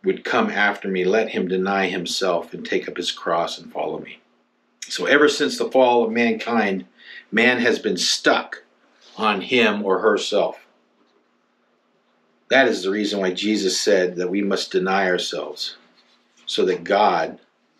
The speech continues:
God's plan could be fulfilled. So if we're living our way, right,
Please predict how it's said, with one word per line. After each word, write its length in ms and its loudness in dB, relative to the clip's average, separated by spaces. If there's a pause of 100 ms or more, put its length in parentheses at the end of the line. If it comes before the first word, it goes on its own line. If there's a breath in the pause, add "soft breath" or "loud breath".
(360)
God's 300 4
plan 640 -4
could 140 -10
be 100 -8
fulfilled. 580 -4 (1000 loud breath)
So 140 4
if 80 -2
we're 140 8
living 540 4 (760)
our 300 8
way, 300 -2 (180)
right, 320 2